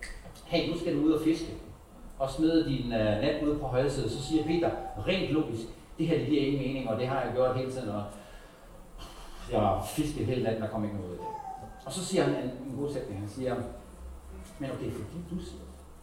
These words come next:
Så jeg stoler på dig. Min forstand og mine egne tanker siger, at det giver ingen mening, jeg har gjort det hele nat."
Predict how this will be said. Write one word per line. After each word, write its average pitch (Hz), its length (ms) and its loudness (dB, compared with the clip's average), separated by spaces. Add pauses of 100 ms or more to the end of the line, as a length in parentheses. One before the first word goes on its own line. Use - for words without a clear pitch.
(920)
Så - 200 2 (200)
jeg - 140 -2
stoler 175 640 2
på 143 160 -4
dig. 127 280 4 (220)
Min 160 260 4
forstand - 600 2
og 123 120 -2
mine 123 260 -2
egne 160 280 -2
tanker 139 240 -4
siger, 135 240 -2
at 107 60 -2
det 104 80 -2 (100)
giver - 180 -4
ingen 175 260 0
mening, 156 240 2
jeg 135 80 0
har 110 120 0
gjort 117 160 0
det 117 100 -2
hele 170 280 4
nat." 143 160 0